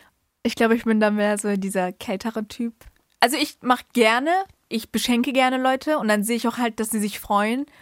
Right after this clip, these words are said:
Und ich glaube, das ist meine Art und Weise zu zeigen, also jemanden zu zeigen, dass ich ihn mag oder liebe in dem Sinne. Und natürlich, also dieses Kitschige und so ist natürlich schön,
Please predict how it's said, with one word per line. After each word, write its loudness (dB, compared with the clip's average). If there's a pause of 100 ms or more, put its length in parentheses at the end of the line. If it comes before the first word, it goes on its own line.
Und 0
ich 2
glaube, 2
das 0
ist -2
meine 4
Art 2
und 2
Weise 2
zu -8
zeigen, 0
also 0
jemanden 2
zu -4
zeigen, 0
dass 0
ich -6 (380)
ihn 6
mag 2 (160)
oder -2
liebe 0 (220)
in 2
dem 4
Sinne. 2 (480)
Und 2
natürlich, 2 (260)
also -4
dieses -2
Kitschige 0
und 4
so 6
ist -4
natürlich 2
schön, 4